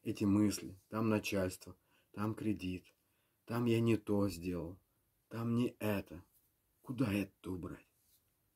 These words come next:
А воспоминания о прошлом, тревога за будущее, а зависимость. Как жить-то? Хорошо, Новый год,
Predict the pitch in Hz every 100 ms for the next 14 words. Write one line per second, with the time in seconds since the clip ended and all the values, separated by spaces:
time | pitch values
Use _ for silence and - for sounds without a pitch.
0 | _ - 98 107 - 104 120 131 120 101
1 | 87 104 110 - 117 113 113 - 82 98
2 | _ _ _ _ _ - 107 117 113 110
3 | - 98 101 104 104 101 - - - -
4 | - - 147 160 156 160 151 - 90 67
5 | - - _ _ _ _ _ _ - -
6 | 143 101 87 107 131 98 - - - 117
7 | 113 - 139 101 104 104 110 107 92